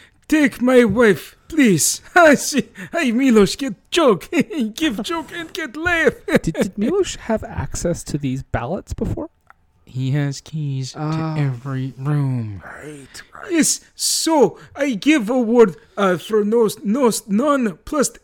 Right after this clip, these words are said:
Speaker 1: ac-, reaction in the movie. And <clears throat> in nominees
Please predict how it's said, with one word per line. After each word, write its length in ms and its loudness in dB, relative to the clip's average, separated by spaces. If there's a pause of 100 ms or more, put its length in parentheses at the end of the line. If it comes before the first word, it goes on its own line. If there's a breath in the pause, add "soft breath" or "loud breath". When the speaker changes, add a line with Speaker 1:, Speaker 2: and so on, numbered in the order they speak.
Speaker 1:
ac-, 260 -2
reaction 800 -2 (240 soft breath)
in 160 -2
the 80 0
movie. 560 -2 (360 loud breath)
And 400 -2
<clears throat> 80 -16
in 1040 -4
nominees 720 4